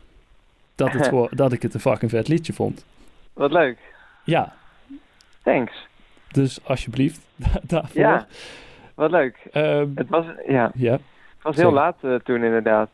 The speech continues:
Speaker 2: toch? Het was echt om twee uur 's nachts of zo, of niet?
Speaker 1: Ja, ja, ja,
Speaker 2: W N L.
Speaker 1: ja, ja, ja, klopt,
Speaker 2: Ja.
Speaker 1: klopt.
Speaker 2: Echt alweer
Speaker 1: Ehm,
Speaker 2: een jaar of, eh, maar wat leuk om te horen. En, eh, ja,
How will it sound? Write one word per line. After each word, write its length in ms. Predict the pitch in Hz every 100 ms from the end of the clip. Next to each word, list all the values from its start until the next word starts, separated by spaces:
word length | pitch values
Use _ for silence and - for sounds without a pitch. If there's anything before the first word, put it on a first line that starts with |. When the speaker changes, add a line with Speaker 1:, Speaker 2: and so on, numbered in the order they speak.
| -
Speaker 2:
toch? 240 | - 190
Het 100 | -
was 180 | 139 131
echt 180 | 135 -
om 100 | 123
twee 200 | - 139
uur 80 | 135
's 80 | -
nachts 240 | 135 -
of 100 | -
zo, 180 | - 110
of 180 | 127 113
niet? 120 | 113
Speaker 1:
Ja, 220 | 147 151
ja, 100 | 139
ja, 160 | 113 110
Speaker 2:
W 40 |
N 200 | 120 110 110 123
L. 0 |
Speaker 1:
ja, 140 | 123 -
ja, 220 | - 117 120
ja, 160 | 113 104
klopt, 240 | - 107 -
Speaker 2:
Ja. 140 | 127
Speaker 1:
klopt. 360 | - 117 - - - - - - _ -
Speaker 2:
Echt 160 | 120
alweer 180 | 139 131
Speaker 1:
Ehm, 100 | 131
Speaker 2:
een 60 | 123
jaar 240 | 127 135 131
of, 80 | - -
eh, 260 | 120 120 117 120 _ _ _ _ _ _ _ _ - - - -
maar 160 | 165 190
wat 100 | 160
leuk 280 | 139 190
om 140 | - 147
te 60 |
horen. 360 | 123 120 170 -
En, 220 | - 143
eh, 360 | 135 127 123 135
ja, 320 | 190 117 107